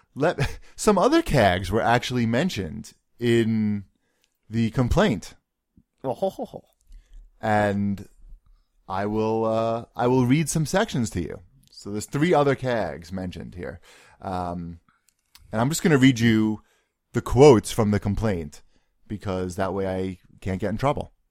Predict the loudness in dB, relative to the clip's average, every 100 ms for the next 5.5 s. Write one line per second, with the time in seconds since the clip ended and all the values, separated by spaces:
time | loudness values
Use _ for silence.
0 | -12 -10 -8 -8 -8 -10 -4 0 2 4
1 | 4 6 4 4 2 2 2 0 -4 -18
2 | -2 6 6 6 2 2 6 6 4 2
3 | 2 4 4 2 4 8 8 6 2 0
4 | -2 -8 -12 -14 -16 -12 -10 -8 -10 -8
5 | -2 0 -2 -4 -8